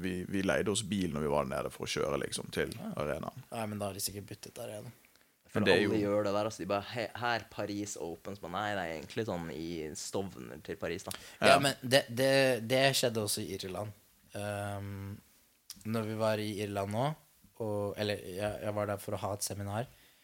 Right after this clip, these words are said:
Speaker 2: og, og så var det en i Irish Open, eller, ja, I B J F Open.
Speaker 3: Mm.
Speaker 2: Men det var jo egentlig sånn to timer utenfor Dublin. Så det
Speaker 1: Ja.
Speaker 2: var ikke Dublin
Speaker 1: Ja.
Speaker 2: Open.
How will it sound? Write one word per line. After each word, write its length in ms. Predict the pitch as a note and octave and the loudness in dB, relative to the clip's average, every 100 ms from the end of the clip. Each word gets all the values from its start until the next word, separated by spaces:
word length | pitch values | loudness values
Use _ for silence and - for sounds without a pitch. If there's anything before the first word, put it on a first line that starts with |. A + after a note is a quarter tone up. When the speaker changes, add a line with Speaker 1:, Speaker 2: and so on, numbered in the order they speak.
| _ _ _ _ _ - | _ _ _ _ _ -4
Speaker 2:
og, 760 | G#2+ G#2+ G#2+ G#2 G2+ G2+ G2+ - _ _ - | 2 4 4 4 4 4 2 -2 _ _ -8
og 100 | A#2 | -4
så 160 | - A#2 | -2 2
var 160 | A2 | 2
det 80 | G#2+ G2+ | 2 -2
en 60 | - | -4
i 140 | G#2 G2+ G2 F#2+ F2+ | -2 0 -2 -2 -2
Irish 240 | G#2 G#2 - | -2 -2 -2
Open, 400 | G2+ - G2+ G2+ | -4 -4 -6 -4
eller, 320 | F#2+ F#2+ F#2+ F#2 F#2 G2 G2 F#2+ - | -6 -6 -8 -10 -14 -14 -16 -18 -16
ja, 140 | - - _ G#2 | -16 -16 _ -4
I 80 | |
B 80 | G2+ | -2
J 160 | G2+ G#2+ | 0 0
F 160 | - - - | -2 -8 -6
Open. 320 | G#2 A2 G2 | -4 -2 -4
Speaker 3:
Mm. 400 | E2+ - _ - - - | -8 -20 _ -20 -20 -6
Speaker 2:
Men 180 | A2+ A2+ | 0 2
det 160 | A2+ A#2 | 2 4
var 160 | G#2+ | 4
jo 80 | A#2 | 4
egentlig 560 | - G2 F#2+ G#2+ A#2 A2+ | -2 -6 -6 -4 -2 -2
sånn 160 | G#2+ | -2
to 220 | - A2+ G2+ - | -4 -8 -8 -8
timer 320 | G2+ F#2+ G#2 - _ _ _ _ _ _ _ _ _ _ _ - | -8 -6 -8 -12 _ _ _ _ _ _ _ _ _ _ _ -8
utenfor 460 | A2+ - G2 G2 G2 | -8 -8 -10 -6 -4
Dublin. 380 | G2+ G2 C3 - _ _ _ | -4 -2 -4 -4 _ _ _
Så 100 | - | 4
det 40 | G2+ | 6
Speaker 1:
Ja. 60 | |
Speaker 2:
var 60 | F#2+ | 6
ikke 100 | A#2+ | 4
Dublin 280 | A2 G2+ G#2 | 2 2 8
Speaker 1:
Ja. 100 | A2 | 8
Speaker 2:
Open. 180 | B2+ | 8